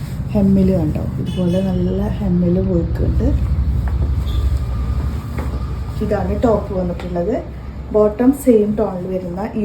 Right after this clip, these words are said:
ഒരു ബോട്ടം and ദുപ്പട്ട വരുമ്പോൾ നല്ല ഡിസൈൻ, ത്രീ ഡി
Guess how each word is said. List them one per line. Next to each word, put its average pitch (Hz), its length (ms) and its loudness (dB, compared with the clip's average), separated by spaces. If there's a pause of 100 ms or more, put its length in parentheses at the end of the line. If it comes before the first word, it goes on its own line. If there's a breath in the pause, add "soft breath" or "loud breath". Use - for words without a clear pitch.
ഒരു 185 100 -4 (100)
ബോട്ടം 185 320 -4 (140)
and 185 200 -6
ദുപ്പട്ട 185 300 -4 (100)
വരുമ്പോൾ 185 360 -4 (460 loud breath)
നല്ല 190 240 -6 (540)
ഡിസൈൻ, 190 360 2 (120)
ത്രീ 208 140 2 (100)
ഡി 220 80 2